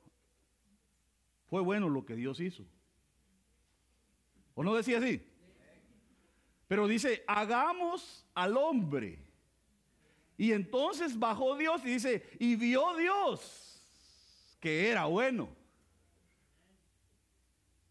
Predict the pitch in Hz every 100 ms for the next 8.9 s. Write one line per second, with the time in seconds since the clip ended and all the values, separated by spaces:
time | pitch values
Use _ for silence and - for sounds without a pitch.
0 | _ 180 180 180 170 165 180 185 _ _
1 | _ _ _ _ _ _ _ _ _ _
2 | _ _ 127 196 208 269 294 269 269 269
3 | 254 226 196 226 269 254 226 - 269 277
4 | 233 214 247 269 226 226 240 233 202 240
5 | 262 240 185 156 165 160 170 208 190 185
6 | 190 180 202 233 208 175 160 147 160 214
7 | 220 196 165 160 185 196 185 156 151 208
8 | 214 175 147 151 190 175 214 247